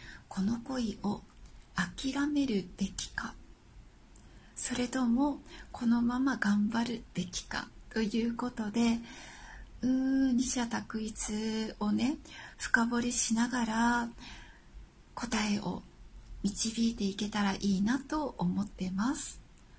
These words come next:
はい、あの、先ほど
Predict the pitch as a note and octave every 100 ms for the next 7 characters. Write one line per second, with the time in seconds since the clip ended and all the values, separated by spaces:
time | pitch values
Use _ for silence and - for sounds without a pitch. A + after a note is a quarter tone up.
0 | - - - - - - - - - G#3
1 | C4+ D4+ - C#4 B3+ B3+ B3+ B3 C4+ C#4+
2 | C#4 D4+ D#4